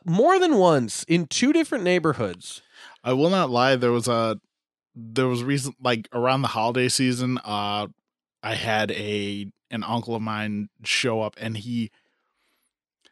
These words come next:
Speaker 2: seriously, he rang the doorbell, and then he, like, opened the door.
Speaker 1: Nice.
Speaker 2: Like,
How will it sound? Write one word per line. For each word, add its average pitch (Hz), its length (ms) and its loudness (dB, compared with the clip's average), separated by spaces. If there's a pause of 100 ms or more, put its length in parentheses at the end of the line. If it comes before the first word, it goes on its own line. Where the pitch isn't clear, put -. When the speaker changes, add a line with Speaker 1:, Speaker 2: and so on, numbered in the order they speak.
Speaker 2:
seriously, 160 360 2 (140)
he 156 140 -4
rang 165 340 4
the 220 120 6
doorbell, 170 580 4 (160)
and 139 180 0
then 170 100 4
he, 208 160 4
like, 180 220 0 (100)
opened 135 460 -2
the 117 220 -8
door. 104 580 -2 (480)
Speaker 1:
Nice. 107 540 -6 (100)
Speaker 2:
Like, 143 280 4